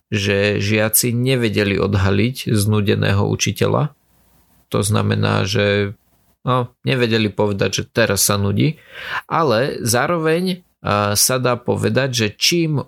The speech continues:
unudenejší učiteľ, tým horšia motivácia jeho žiakov. Že a-,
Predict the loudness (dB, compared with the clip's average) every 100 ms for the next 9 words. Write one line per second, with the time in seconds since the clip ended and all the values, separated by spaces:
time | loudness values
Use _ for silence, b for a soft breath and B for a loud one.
0 | _ -2 0 2 0 0 0 0 0 0
1 | 0 -2 0 0 2 0 -4 b b b
2 | _ -2 0 2 2 2 0 2 0 0
3 | 0 0 0 0 2 2 2 2 0 0
4 | 0 -2 -2 -4 b b b b b b
5 | -4 0 2 0 0 -2 -2 -2 -2 -2